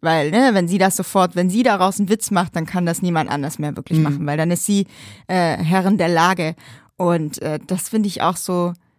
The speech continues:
Speaker 1: also das, das ist auch so eine gute Darstellung von ihr als Figur, dass sie eigentlich auch ja so durchs Leben geht und allen Menschen, die sie begegnet, nimmt sie sofort die Chance,
Speaker 2: Mhm.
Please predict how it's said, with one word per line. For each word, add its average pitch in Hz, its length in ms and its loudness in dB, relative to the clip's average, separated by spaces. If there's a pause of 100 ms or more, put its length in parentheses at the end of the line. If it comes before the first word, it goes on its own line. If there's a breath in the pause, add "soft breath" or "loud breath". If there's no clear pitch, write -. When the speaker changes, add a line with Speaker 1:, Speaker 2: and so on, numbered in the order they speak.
(200)
Speaker 1:
also 196 160 2
das, 202 260 0 (120)
das - 300 -6 (160)
ist 220 160 -2
auch 202 80 0
so 220 120 -2
eine 196 160 0
gute 202 600 0 (100)
Darstellung 180 580 0
von 170 160 -6
ihr 190 240 0
als 165 180 -4
Figur, 208 380 0
dass 175 180 -4
sie - 120 -8
eigentlich 175 420 -6 (360 soft breath)
auch 175 280 0
ja 180 180 2
so 202 220 2
durchs 180 240 0
Leben 214 280 2
geht 156 260 -4
und - 80 -6
allen 175 200 0
Menschen, 202 300 -2
die 196 80 -4
sie 165 100 -8
begegnet, 190 580 -2 (560 soft breath)
nimmt 240 300 2
sie 240 120 0
sofort 208 420 0
die 202 60 -4
Chance, 220 600 -2
Speaker 2:
Mhm. 123 360 -6